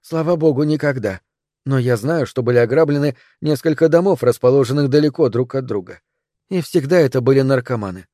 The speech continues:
Они искали деньги, а потом прихватили ещё пару бутылок вина и смылись.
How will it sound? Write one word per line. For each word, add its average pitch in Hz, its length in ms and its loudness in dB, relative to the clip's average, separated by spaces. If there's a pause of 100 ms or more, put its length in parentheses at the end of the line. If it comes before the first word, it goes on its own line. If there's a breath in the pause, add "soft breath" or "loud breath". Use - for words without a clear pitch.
(420)
Они 170 300 -2
искали 156 380 0
деньги, 123 460 -2 (200)
а 127 100 -4
потом 131 400 0
прихватили 151 540 0
ещё 143 260 0
пару 139 240 4
бутылок 143 400 2
вина 165 260 0
и 147 60 0
смылись. 117 520 -6